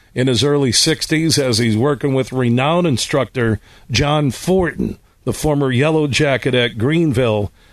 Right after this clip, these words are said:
John's laundry list of turning games around, uh, reaches far beyond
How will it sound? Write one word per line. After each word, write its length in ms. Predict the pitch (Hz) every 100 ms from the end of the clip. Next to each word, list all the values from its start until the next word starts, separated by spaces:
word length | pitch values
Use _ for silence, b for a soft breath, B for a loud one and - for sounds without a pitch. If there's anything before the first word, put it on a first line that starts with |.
| b
John's 420 | - 160 196 214
laundry 440 | 156 165 160 151 143
list 340 | 143 135 -
of 240 | 143 117 110 -
turning 360 | - 160 156 139
games 400 | 143 147 139 123
around, 640 | 135 135 127 123 117 104 b b b b
uh, 200 | 131 131
reaches 480 | 123 165 131 160 123
far 400 | - 175 175 196
beyond 800 | 135 185 175 160 147 - 120